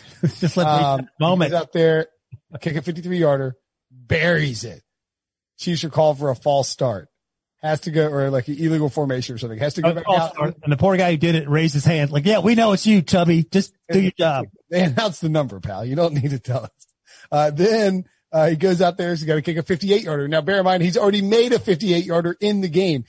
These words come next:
Speaker 2: He stripes the living crap out of it, buries it. But Anthony Lynn has called a timeout, so he has to go back out and kick a third kick from fifty-eight yards.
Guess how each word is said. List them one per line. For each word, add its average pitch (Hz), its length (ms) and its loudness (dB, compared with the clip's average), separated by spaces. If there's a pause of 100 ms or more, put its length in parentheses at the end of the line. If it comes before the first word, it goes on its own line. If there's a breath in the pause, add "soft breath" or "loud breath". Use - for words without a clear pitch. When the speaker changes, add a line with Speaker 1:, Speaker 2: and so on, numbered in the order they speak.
(160 soft breath)
Speaker 2:
He 208 200 -8
stripes 302 1080 -6
the 277 140 4
living 277 400 -6
crap - 400 -6
out 285 160 -2
of 254 100 0
it, 202 320 -2
buries 285 460 2
it. 285 140 -4 (380 soft breath)
But 151 120 -4
Anthony 196 380 -2
Lynn 220 280 2
has 226 160 0
called 233 340 2
a 190 40 -4
timeout, 233 460 0
so 214 100 -2
he 233 80 -4
has 262 120 -2
to 311 80 -10
go 277 120 -6
back 269 160 -2
out 285 120 -4
and 294 120 -2
kick 359 260 -4
a - 80 2 (300)
third 440 560 2
kick 262 340 0 (100)
from 277 160 -2
fifty-eight 220 480 -2
yards. 180 400 0